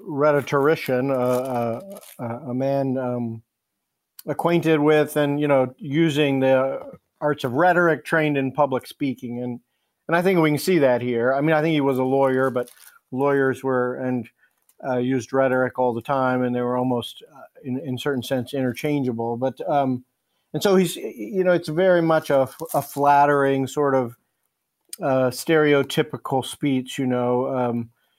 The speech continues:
piling on these, um, compliments,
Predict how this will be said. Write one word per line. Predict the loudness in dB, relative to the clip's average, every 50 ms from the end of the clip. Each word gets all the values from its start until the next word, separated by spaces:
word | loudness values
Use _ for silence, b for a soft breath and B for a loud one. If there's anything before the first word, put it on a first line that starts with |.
| _ _ _ _ _ _ _ -2
piling | 2 2 4 4 4 4 2 2 2 4
on | 4 4 4 4 2 2 2
these, | 2 2 2 0 0 -2 -4 -6 -2
um, | 0 0 2 2 2 2 0 -2 -6 -10 -12 _ _ _ _ _ _ _ _ _ _ _ _ _ _ _ _ _ -14 -12 -6
compliments, | -2 0 2 2 2 0 -2 -2 0 0 -2 -2 -4 -6 -8 -12 -16